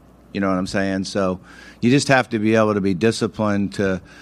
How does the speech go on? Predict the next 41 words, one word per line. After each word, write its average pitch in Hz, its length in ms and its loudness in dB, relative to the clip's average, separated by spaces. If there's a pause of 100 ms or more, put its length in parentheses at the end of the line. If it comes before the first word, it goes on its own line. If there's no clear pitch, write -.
(280)
to 101 120 -2
do 110 280 2
what 113 120 2
you 95 100 0
didn't 101 260 0
practice. - 560 -4
I - 100 -10
think 101 240 -6
that's 104 280 -2
when, 104 440 -2
when 101 160 -2
I've 104 180 2
always, 98 400 2
like, 95 360 -4
self-scouted 101 720 0
myself. 95 720 -2 (580)
Um, 90 460 -4 (180)
I 113 140 4
didn't 175 220 -2
do 113 140 2
it 98 60 -2
mu-, 104 120 -2
as 98 160 -2
much 117 320 0
on, 101 180 0
based 104 300 0
on 101 160 0
what 107 220 -2
the 92 80 -6
defense 120 680 -2
was 117 200 -4
looking 123 320 -2
at 123 340 0
and 92 220 -4
what 107 180 -4
they 113 180 0
were 120 140 -2
doing, 120 340 0
but 95 100 -2
I 98 60 2
always 110 320 -2